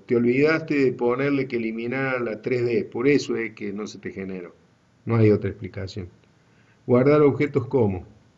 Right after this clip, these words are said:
Y acá, en nombre del archivo,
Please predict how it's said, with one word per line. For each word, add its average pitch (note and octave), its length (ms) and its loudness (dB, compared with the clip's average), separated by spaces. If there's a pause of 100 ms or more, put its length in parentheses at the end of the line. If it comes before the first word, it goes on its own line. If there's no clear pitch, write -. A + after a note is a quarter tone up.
(960)
Y C3+ 100 2
acá, F3 580 2 (320)
en A2 220 -2
nombre D3 320 4
del C#3 120 4
archivo, D3 640 2